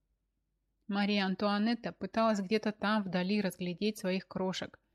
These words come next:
остававшихся сиротами. Это самое важное в её жизни, в её уже бывшей жизни. А дальше всё очень быстро.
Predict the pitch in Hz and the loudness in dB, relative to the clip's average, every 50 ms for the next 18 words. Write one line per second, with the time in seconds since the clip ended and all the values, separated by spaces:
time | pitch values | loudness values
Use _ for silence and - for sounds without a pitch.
0 | _ _ _ _ _ _ - 262 - - 262 226 208 208 208 - - 208 196 - | _ _ _ _ _ _ -4 -2 2 2 2 4 4 2 2 0 -2 -4 -2 -2
1 | 196 190 - - 196 180 175 175 170 - - - 190 185 170 - _ _ _ _ | -2 -2 -2 -2 -2 -2 -2 -4 -6 -6 -8 -6 -8 -8 -10 -14 _ _ _ _
2 | _ _ _ _ _ _ _ _ 269 262 294 269 - 294 285 285 277 262 254 226 | _ _ _ _ _ _ _ _ -2 0 0 0 4 4 6 8 8 8 6 6
3 | 226 233 240 233 240 208 190 185 190 185 180 180 175 175 185 175 170 - 185 185 | 4 2 2 2 2 2 2 2 2 0 0 0 0 0 -2 -2 -2 -6 -8 -10
4 | 165 - _ _ _ _ - 185 170 185 185 185 220 247 247 233 208 214 214 208 | -10 -14 _ _ _ _ -8 -4 -2 -2 0 2 2 2 2 2 0 0 -2 -4
5 | 202 - _ - 190 165 185 196 196 - - 196 190 180 - - 170 170 - 196 | -6 -10 _ -8 -4 -2 -2 -2 -2 -2 -2 -2 0 -2 -2 -2 -4 -6 -6 -8
6 | 190 185 - _ _ _ _ _ _ _ _ _ _ _ _ _ _ _ _ _ | -10 -10 -12 _ _ _ _ _ _ _ _ _ _ _ _ _ _ _ _ _
7 | _ _ _ - 220 220 233 240 285 302 294 - - 254 226 - - 196 196 208 | _ _ _ -2 0 2 4 6 6 6 6 4 2 2 2 2 2 4 4 2
8 | - - 220 208 202 185 170 180 175 - - - - 180 165 175 165 | 2 2 2 2 2 2 2 0 -2 -2 -6 -6 -6 -6 -6 -6 -8